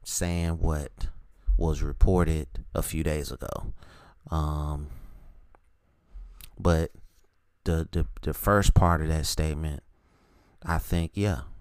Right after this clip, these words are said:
this, this George Floyd, uh, unfortunate death has sparked a, uh, you know, a movement that, um,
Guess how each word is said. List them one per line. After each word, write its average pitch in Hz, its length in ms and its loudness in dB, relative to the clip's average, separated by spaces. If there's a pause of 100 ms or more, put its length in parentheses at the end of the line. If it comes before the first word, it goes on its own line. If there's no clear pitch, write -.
(360)
this, 85 360 -4
this - 320 -4
George 85 360 2
Floyd, 85 440 0 (760)
uh, 76 160 -4
unfortunate 85 720 0
death 82 300 4
has 73 180 0
sparked 82 640 0
a, 76 260 -2
uh, 69 340 -4 (1900)
you 85 140 -2
know, 78 160 2
a 73 80 0
movement 85 640 0
that, 73 340 -4 (960)
um, 71 540 -4